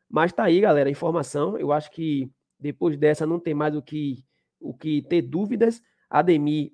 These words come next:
praticamente jogador do Bahia, só falta agora esperar o resultado dos exames e o clube deve anunciar após os resultados dos exames, como normalmente o Bahia faz, mas é um jogador sim que chega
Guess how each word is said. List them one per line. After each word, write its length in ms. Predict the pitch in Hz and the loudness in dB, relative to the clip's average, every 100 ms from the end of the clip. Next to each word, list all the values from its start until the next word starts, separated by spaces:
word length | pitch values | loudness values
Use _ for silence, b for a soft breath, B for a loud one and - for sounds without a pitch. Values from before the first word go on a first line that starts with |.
| _ | _
praticamente 680 | 180 196 - 165 139 143 139 | 2 2 0 -2 -2 -4 0
jogador 280 | 165 170 147 | 4 4 2
do 80 | 143 | 0
Bahia, 380 | 131 139 190 196 | 0 2 0 -2
só 160 | 160 | -6
falta 220 | 135 160 151 | -4 -2 0
agora 200 | 147 147 | -2 -4
esperar 300 | - 139 139 | -4 -2 0
o 20 | |
resultado 380 | 156 143 147 143 | -2 -2 -6 -2
dos 180 | 151 | -4
exames 400 | 139 135 175 196 | -2 -2 -4 -4
e 80 | 156 | -6
o 40 | 147 | -4
clube 240 | 156 143 | -4 0
deve 180 | 156 165 | 0 0
anunciar 400 | 151 151 - 139 | -2 -4 0 0
após 480 | 139 151 175 202 _ b b _ | 0 4 4 2 _ b b _
os 140 | 139 | -2
resultados 480 | 139 143 135 139 135 | 2 2 0 -2 -2
dos 140 | 151 | -2
exames, 380 | 151 131 147 190 | -2 -2 -4 -4
como 180 | - 139 | -6 -4
normalmente 460 | 143 143 131 131 135 | -2 -2 -2 -6 -6
o 20 | |
Bahia 200 | 139 147 | -4 -2
faz, 340 | - 165 202 b b b - | 0 -2 -2 b b b 4
mas 300 | 190 196 208 | 8 8 8
é 60 | |
um 60 | 208 | 6
jogador 360 | 202 190 180 | 4 4 2
sim 220 | 190 175 180 | 0 -4 -6
que 120 | 175 | -8
chega 460 | - 156 160 185 | -4 -2 0 -2